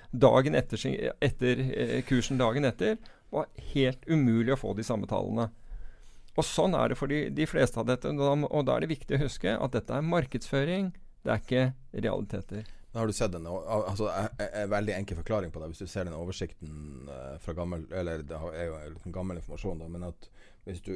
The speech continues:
Speaker 2: ekskluderer de første fem minuttene av handelsdagen, el-, eller, eh, after hours, eller et eller annet sånt, hvis du
Speaker 1: Matching.
Speaker 2: ekskluderer det, så ha, har du en helt flat graf, altså hele utviklingen skjer de første
Speaker 1: Oh, wow.
Speaker 2: fem minuttene.
Speaker 1: Aha.
Speaker 2: Altså det er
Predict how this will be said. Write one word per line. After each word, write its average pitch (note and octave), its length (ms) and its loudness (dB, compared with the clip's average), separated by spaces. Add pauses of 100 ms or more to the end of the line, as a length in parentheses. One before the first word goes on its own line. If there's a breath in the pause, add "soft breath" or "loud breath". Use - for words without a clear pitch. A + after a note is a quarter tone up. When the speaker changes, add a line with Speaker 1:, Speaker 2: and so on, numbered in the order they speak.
(140)
Speaker 2:
ekskluderer E2+ 1120 -2
de - 100 -16
første - 240 -8
fem F#2+ 280 -4
minuttene D#2+ 540 -10
av E2 80 -10
handelsdagen, D#2 540 -8 (100)
el-, D2+ 80 -14 (100)
eller, E2 320 -4 (280)
eh, D#2+ 340 -10 (500)
after F2 320 -2
hours, D2+ 400 -6
eller D2+ 160 -8
et - 80 -10
eller D#2 140 -6
annet - 100 -10
sånt, - 300 -10 (500 soft breath)
hvis G2 80 -6
du A#2 60 2
Speaker 1:
Matching. G2+ 100 4
Speaker 2:
ekskluderer F#2 560 2
det, F#2 160 0
så F2+ 160 -6
ha, G#2 60 -2 (100)
har G2+ 80 4
du F2+ 80 0
en E2+ 80 -4
helt F2+ 160 -6
flat - 480 -2
graf, F2+ 240 -4
altså E2+ 240 -10
hele F#2+ 460 0 (260)
utviklingen D#2+ 720 -4
skjer D2+ 300 -4
de - 80 -14
første A2 180 -4
Speaker 1:
Oh, A#2 80 0
wow. G#2+ 80 -2
Speaker 2:
fem A2+ 140 -4
minuttene. E2+ 340 -10 (200)
Speaker 1:
Aha. A#2+ 340 -4
Speaker 2:
Altså G2+ 160 0
det F#2+ 160 2
er - 60 -16